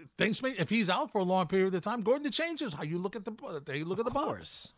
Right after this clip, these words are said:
Speaker 2: of course.
Speaker 1: So you have to make adjustments on the fly. I mean, come on, folks. Anyway, Bart and Hahn, noon to three, Monday through Friday here on ninety-eight seven E S P N. Bart was asked,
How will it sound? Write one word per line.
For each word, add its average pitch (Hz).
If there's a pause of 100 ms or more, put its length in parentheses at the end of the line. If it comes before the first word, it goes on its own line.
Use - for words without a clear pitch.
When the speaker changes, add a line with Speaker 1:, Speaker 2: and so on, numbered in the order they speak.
Speaker 2:
of -
course. -
Speaker 1:
So -
you 254
have 247
to 262
make 247
adjustments 254
on 247
the 240
fly. 254
I -
mean, 214
come -
on, 117
folks. - (420)
Anyway, 202
Bart 175
and 139
Hahn, 202
noon 160
to 151
three, 165
Monday 147
through 131
Friday 147
here 135
on 120
ninety-eight 123
seven 117
E 113
S -
P 147
N. 151
Bart 185
was 139
asked, 208